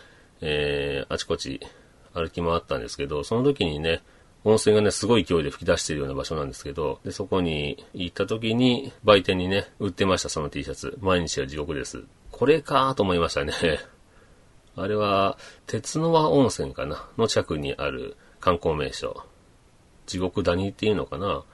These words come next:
ちょっと名前を、あの、正確に思い出せませんが、行きました。これはあの、Tシャツのね、出所が分かって面白かったですけどね。さて、それからTシャツというとね、僕はあの、友達の前の、えー、バンドのドラマー、ちーくんとね、一緒に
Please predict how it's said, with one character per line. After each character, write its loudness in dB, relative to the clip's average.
ち -14
ょ -10
っ -20
と -8
名 2
前 4
を、 2
あ 0
の、 2
正 0
確 0
に 2
思 2
い 6
出 4
せ 0
ま 2
せ 0
ん -4
が、 -6
行 -14
き -6
ま 0
し -6
た。 -2
こ -2
れ 2
は 0
あ 0
の、 2
T -4
シ 0
ャ 0
ツ -4
の 2
ね、 2
出 0
所 4
が 8
分 2
か 4
っ -2
て -8
面 -2
白 -2
か -2
っ -2
た -10
で -10
す -16
け -14
ど -10
ね。 0
さ 6
て、 2
そ 2
れ 6
か 4
ら 8
T 4
シ 4
ャ 6
ツ -2
と 6
い 4
う 2
と 6
ね、 4
僕 4
は 8
あ 6
の、 6
友 6
達 2
の 4
前 6
の、 6
え -2
ー、 -2
バ 2
ン -2
ド -2
の 0
ド 0
ラ 4
マ 0
ー、 -2
ち -4
ー -4
く -4
ん -8
と -6
ね、 -2
一 -6
緒 -2
に -2